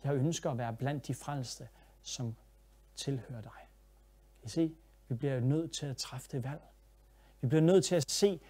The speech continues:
på, hvad Jesus har gjort for os, og tage imod det, hver og en personligt. Vi må vælge side.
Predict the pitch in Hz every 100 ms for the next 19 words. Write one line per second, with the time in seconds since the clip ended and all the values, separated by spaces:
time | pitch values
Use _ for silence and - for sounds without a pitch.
0 | - - 156 143 127 151 175 135 135 113
1 | 165 139 - 135 143 - 147 143 143 180
2 | 143 135 139 - - 123 147 139 139 143
3 | 117 - 123 - 160 98 107 - - -
4 | _ - - - - - - 139 147 135
5 | 123 127 - - 120 135